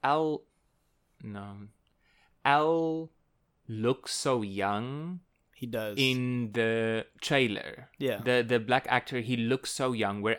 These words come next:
Speaker 1: Al, although yes, he is young, that is one of the factors in Death Note, if I remember, he is a young character, but Al looks young, but he shouldn't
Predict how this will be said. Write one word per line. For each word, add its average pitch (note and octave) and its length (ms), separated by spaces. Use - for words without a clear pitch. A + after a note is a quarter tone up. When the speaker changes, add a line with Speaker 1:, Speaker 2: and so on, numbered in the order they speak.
Speaker 1:
Al, C#3 280
although B2 440
yes, A2+ 340
he G#2 100
is G2+ 160
young, G#2 500
that F#2+ 160
is G#2 180
one G2+ 160
of G2 80
the G#2 60
factors G2+ 540
in G2 420
Death G#2 220
Note, G#2+ 140
if G2+ 100
I G2+ 180
remember, G2+ 280
he G2+ 160
is A#2 120
a A#2+ 80
young G#2 280
character, G2+ 420
but G#2 220
Al C#3+ 180
looks A#2+ 360
young, D3+ 200
but B2+ 80
he B2 40
shouldn't A#2 460